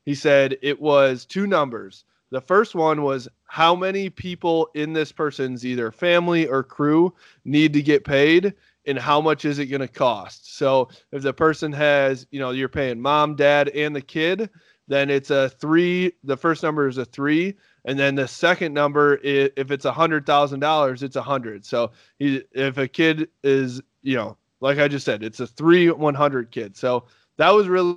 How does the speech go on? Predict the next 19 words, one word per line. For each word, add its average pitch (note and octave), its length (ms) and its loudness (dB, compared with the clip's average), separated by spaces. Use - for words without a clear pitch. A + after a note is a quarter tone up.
interesting E3 560 -6
to D3 80 -6
me D#3 160 -4
how C#3 220 -4
it's C3+ 140 -8
classified C#3+ 760 -4
by B2 160 -4
these B2 300 -10
agents C#3 500 -2
and A#2 80 -8
by A#2+ 180 -2
whoever D3 400 0
else, C3+ 200 0
boosters, D3 580 -4
you B2+ 60 -10
know, B2 140 -4
all C#3 240 2
that A#2 200 0
stuff. A#2 320 -10